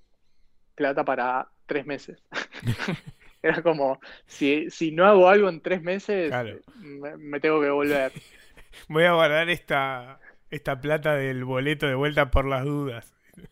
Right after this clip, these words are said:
Speaker 1: Sí, sí, sí, tal cual. Tenía como la plata del boleto por las dudas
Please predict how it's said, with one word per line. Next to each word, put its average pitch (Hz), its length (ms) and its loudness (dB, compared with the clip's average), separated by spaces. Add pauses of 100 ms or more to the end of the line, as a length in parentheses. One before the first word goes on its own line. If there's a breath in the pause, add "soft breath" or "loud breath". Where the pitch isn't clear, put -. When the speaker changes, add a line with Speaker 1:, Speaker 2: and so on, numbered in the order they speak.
(200)
Speaker 1:
Sí, 147 480 2
sí, 151 280 0
sí, 147 200 -6
tal 143 200 2
cual. 156 260 4
Tenía 147 320 -4
como 147 220 -2
la 143 220 0
plata 156 220 0
del 156 120 2
boleto 156 460 2
por 151 140 0
las 139 140 2
dudas 190 560 2